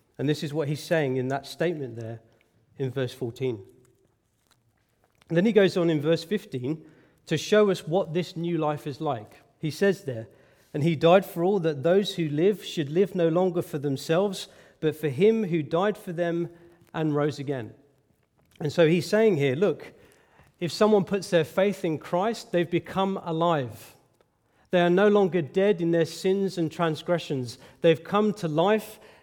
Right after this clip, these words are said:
and they live this life now not for themselves, but for him who died for them and rose again. This life this new life that Jesus gives people is a life that's not dictated by self.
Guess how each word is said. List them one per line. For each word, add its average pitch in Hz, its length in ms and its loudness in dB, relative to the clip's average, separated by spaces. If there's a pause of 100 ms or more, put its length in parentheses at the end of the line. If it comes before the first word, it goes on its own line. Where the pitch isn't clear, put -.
and 170 160 2
they 175 120 8
live 202 300 2
this 196 220 2
life 202 360 0
now 190 360 -2
not 196 300 2
for 220 120 -8
themselves, 180 640 -2
but 185 200 -8
for 180 160 -8
him 156 540 0 (220)
who 175 120 2
died 180 380 2
for 175 160 -10
them 175 400 -4 (360)
and 147 200 -4
rose 143 560 -2 (600)
again. 135 360 -6 (880)
This 175 280 0
life 196 520 0 (360)
this 156 160 -2
new 196 280 2
life 160 300 4
that 175 140 -6
Jesus 180 460 -4
gives 233 300 -4
people 139 480 -6
is 156 180 -4
a 175 60 0
life 190 340 0
that's 160 200 -8
not 196 260 -2
dictated 190 640 -6
by 139 160 -2
self. 135 560 -10